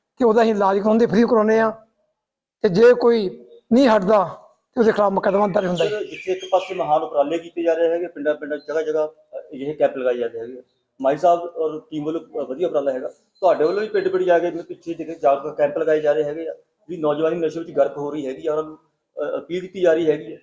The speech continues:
Speaker 2: ਕਿਸ ਤਰ੍ਹਾਂ ਦਾ ਨੌਜਵਾਨ ਰੁਝਾਨ ਦਿਖਾ ਰਿਹਾ ਖਾਸ ਤੌਰ ਤੇ ਪਿੰਡਾਂ ਦੀਆਂ ਪੰਚਾਇਤਾਂ ਕਿਸ ਤਰ੍ਹਾਂ ਤੁਹਾਡਾ ਸਹਿਯੋਗ ਕਰ ਰਹੀਆਂ ਜਾਂ ਨਹੀਂ?
Speaker 1: ਦੇਖੋ, ਜਦੋਂ ਪੰਜਾਬ ਸਰਕਾਰ ਨੇ ਯੁੱਧ ਨਸ਼ਿਆਂ ਵਿਰੁੱਧ ਮੁਹਿੰਮ ਤੋਰੀ ਹੋਈ ਆ, ਜਦੋਂ ਦੇਸ਼ ਆਜ਼ਾਦ ਹੋਇਆ ਸੀ ਤੇ ਹਰ ਪਰਿਵਾਰ ਚੋਂ ਇੱਕ ਇਹੋ ਨਾਰਾ ਸੀ ਕਿ ਹਮ ਆਜ਼ਾਦ ਹੋਏਂਗੇ,
Speaker 2: ਜੀ।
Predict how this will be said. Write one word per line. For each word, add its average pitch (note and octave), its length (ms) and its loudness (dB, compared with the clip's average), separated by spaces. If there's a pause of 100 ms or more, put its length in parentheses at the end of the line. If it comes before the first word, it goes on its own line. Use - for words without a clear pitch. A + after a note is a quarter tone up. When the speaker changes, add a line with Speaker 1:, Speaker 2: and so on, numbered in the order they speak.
(100)
Speaker 2:
ਕਿਸ D3+ 100 -20
ਤਰ੍ਹਾਂ G3 180 0
ਦਾ A3+ 260 0
ਨੌਜਵਾਨ F3 360 -2
ਰੁਝਾਨ F3 460 0
ਦਿਖਾ C#3+ 260 2
ਰਿਹਾ D#3 120 4
ਖਾਸ D3+ 220 0
ਤੌਰ - 80 -10
ਤੇ - 140 -14 (340)
ਪਿੰਡਾਂ D#3+ 200 0
ਦੀਆਂ E3+ 100 0
ਪੰਚਾਇਤਾਂ D#3+ 400 0
ਕਿਸ F3 100 -2
ਤਰ੍ਹਾਂ F3 120 -2
ਤੁਹਾਡਾ D#3 200 -4
ਸਹਿਯੋਗ C3 200 -8
ਕਰ B2+ 120 -2
ਰਹੀਆਂ D#3 160 -8
ਜਾਂ E3 160 -4
ਨਹੀਂ? A#2+ 120 -10 (520)
Speaker 1:
ਦੇਖੋ, A#3+ 220 4
ਜਦੋਂ C#4 180 4
ਪੰਜਾਬ A3+ 340 4
ਸਰਕਾਰ B3 300 0
ਨੇ C4+ 80 4 (120)
ਯੁੱਧ A#3+ 120 2
ਨਸ਼ਿਆਂ A#3 220 4
ਵਿਰੁੱਧ A3 120 2
ਮੁਹਿੰਮ G#3+ 200 4
ਤੋਰੀ G#3 180 2
ਹੋਈ G#3 180 4
ਆ, F3+ 160 0 (540)
ਜਦੋਂ A#3+ 220 4
ਦੇਸ਼ A#3 260 2
ਆਜ਼ਾਦ G#3+ 340 4
ਹੋਇਆ A#3 160 6
ਸੀ A3+ 360 2 (380)
ਤੇ - 60 -2
ਹਰ B3+ 200 6
ਪਰਿਵਾਰ A#3 380 6
ਚੋਂ B3+ 200 2
ਇੱਕ B3+ 200 0
ਇਹੋ C4 160 6
ਨਾਰਾ A3+ 200 4
ਸੀ A#3 240 4 (540)
ਕਿ B3 120 4
ਹਮ A#3+ 180 2
ਆਜ਼ਾਦ A3 320 6
ਹੋਏਂਗੇ, G3 360 0 (220)
Speaker 2:
ਜੀ। C#3+ 120 -14